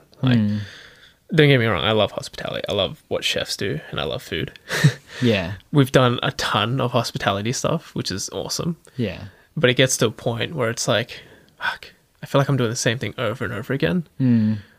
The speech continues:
Speaker 1: Which is inherently, there's nothing wrong with that. It's more so just personally how you feel about doing the same thing over and over again.
Speaker 2: Yeah.
Speaker 1: And again, I still love hospitality, but that's why when we go into the, to it the next time, it's like, "Oh, actually,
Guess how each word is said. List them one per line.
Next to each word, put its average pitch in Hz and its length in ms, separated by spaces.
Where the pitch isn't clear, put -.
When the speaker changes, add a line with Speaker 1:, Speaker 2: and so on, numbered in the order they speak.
Speaker 1:
Which 143 140
is 139 240
inherently, 139 340
there's 110 140
nothing 127 260
wrong 64 160
with - 120
that. - 260
It's 135 160
more 127 160
so 98 180
just - 260
personally 107 480
how - 120
you 90 140
feel 62 220
about - 280
doing 90 160
the 71 80
same - 180
thing - 140
over - 180
and 52 80
over - 180
again. 160 240
Speaker 2:
Yeah. 98 280
Speaker 1:
And - 80
again, 107 300
I - 60
still - 260
love 101 240
hospitality, - 760
but 98 260
that's 139 400
why 110 200
when 107 180
we 110 100
go 107 160
into 110 160
the, - 180
to - 140
it - 120
the - 80
next 107 240
time, 76 220
it's - 120
like, 85 200
"Oh, 165 260
actually, 139 480